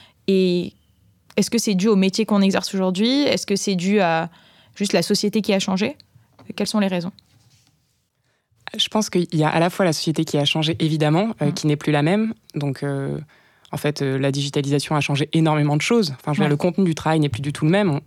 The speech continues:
Speaker 2: la plupart de notre journée, euh, quand on est cadre, on est face à un écran. Enfin, je veux dire, c'est, c'est quand même particulier comme, euh, comme interaction.
Speaker 1: Ouais.
Speaker 2: Donc, je pense que ça change beaucoup le, le contenu, euh, des boulots.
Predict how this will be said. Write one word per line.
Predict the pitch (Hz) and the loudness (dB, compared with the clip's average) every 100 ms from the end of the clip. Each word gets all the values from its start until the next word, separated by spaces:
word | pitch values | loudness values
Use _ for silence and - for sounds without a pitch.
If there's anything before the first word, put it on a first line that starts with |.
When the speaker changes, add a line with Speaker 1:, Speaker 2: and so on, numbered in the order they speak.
| - | -10
Speaker 2:
la | - 151 | -4 -4
plupart | 147 - 180 | -4 -2 0
de | 156 | 2
notre | 147 147 | 0 2
journée, | 151 185 214 | 2 4 4
euh, | 165 | 2
quand | 139 156 | 0 0
on | |
est | 147 | 0
cadre, | 147 208 160 | 0 0 2
on | |
est | 147 | 0
face | 151 151 | 0 -2
à | 147 | -2
un | 151 | -2
écran. | 180 185 | -2 -2
Enfin, | 151 - | -4 -4
je | 139 | -4
veux | |
dire, | 147 143 | -4 -6
c'est, | 151 147 143 151 - | -4 -4 -2 -4 -10
c'est | - | -12
quand | 151 | -4
même | |
particulier | 151 143 - 185 220 | -4 -4 -4 -2 0
comme, | 214 156 147 | 0 0 0
euh, | 143 | 0
comme | 143 147 147 | -2 -2 -2
interaction. | 143 151 143 - 226 - 208 | -2 -2 -4 -2 -6 -6 -8
Speaker 1:
Ouais. | 190 - - - | -6 -8 -20 -10
Speaker 2:
Donc, | - - | -8 -6
je | 156 | -6
pense | - 180 | -4 -2
que | 160 | -2
ça | 143 | -2
change | - 214 180 | -2 -2 0
beaucoup | 170 170 208 | -2 -2 -2
le, | 185 151 | -2 -2
le | 151 | -2
contenu, | 147 156 180 180 | -4 -2 2 2
euh, | 160 147 143 147 - _ _ - | 2 0 -2 -8 -18 _ _ -4
des | 156 | -2
boulots. | 147 160 214 | 0 2 2